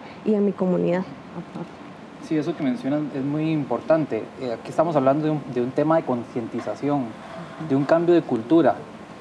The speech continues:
Speaker 2: que lo que menciona, sí, claro, no es solamente una persona a cargo de la gestión ambiental, o en este caso un departamento de toda la universidad o de todas las inst-, instu-, instituciones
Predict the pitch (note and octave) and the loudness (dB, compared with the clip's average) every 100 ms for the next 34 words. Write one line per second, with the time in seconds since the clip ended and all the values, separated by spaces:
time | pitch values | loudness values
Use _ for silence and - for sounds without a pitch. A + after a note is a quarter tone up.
0 | - - - - B2+ B2 A#2+ A#2+ A#2+ A#2+ | -18 -18 -10 -2 2 2 0 0 -2 0
1 | C#3 C#3+ D3+ D#3 D3+ A#2+ B2+ C3 C3+ - | 2 2 2 4 4 4 4 4 2 2
2 | D3 D#3 D#3+ C3 B2 C3+ D3 D#3 D3+ A2+ | 2 4 2 2 0 2 2 2 2 2
3 | A#2 B2 C3+ D3+ C#3 A#2 G#2+ G#2+ G#2+ B2+ | 2 2 2 2 2 2 0 -2 -4 0
4 | D3 D3 C3+ D3+ C3+ A2+ A2+ A2+ B2+ D3+ | 2 0 4 4 4 0 -4 -4 0 2
5 | D3+ A2+ A#2+ C#3+ D3+ - D#3 D#3+ D#3+ F3+ | 2 0 0 2 0 2 2 2 0 -6
6 | C3 - A2+ B2 C#3+ C#3+ C3+ D#3 D#3+ B2 | -6 -2 0 0 0 0 0 2 4 2
7 | A2+ - A2+ A#2+ C#3 C#3+ C#3+ - C#3 - | 0 -4 0 0 0 -2 -4 -8 -8 -6
8 | D3 C#3 C3 D3 D#3 D#3 D#3+ E3 | -4 -2 -4 -4 -4 2 2 0